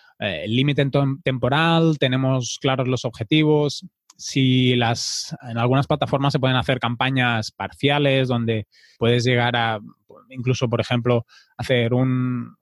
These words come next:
un objetivo básico y un objetivo óptimo, otras son donde no hay, puedes llegar a hacer parciales.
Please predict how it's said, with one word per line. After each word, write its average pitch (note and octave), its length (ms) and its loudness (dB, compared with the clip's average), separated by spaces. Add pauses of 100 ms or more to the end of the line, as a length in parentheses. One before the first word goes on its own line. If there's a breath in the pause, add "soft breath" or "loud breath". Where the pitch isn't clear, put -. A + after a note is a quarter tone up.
(140)
un C3+ 140 -2
objetivo C3 920 2
básico D3 440 0
y C#3 80 0
un C3+ 80 2
objetivo A#2+ 520 2
óptimo, C#3+ 460 2
otras B2+ 280 2
son B2+ 220 -4
donde B2+ 300 2
no B2+ 100 2
hay, B2 480 0
puedes B2 300 0
llegar B2 240 0
a A#2 40 -2
hacer B2 480 0
parciales. C3+ 680 0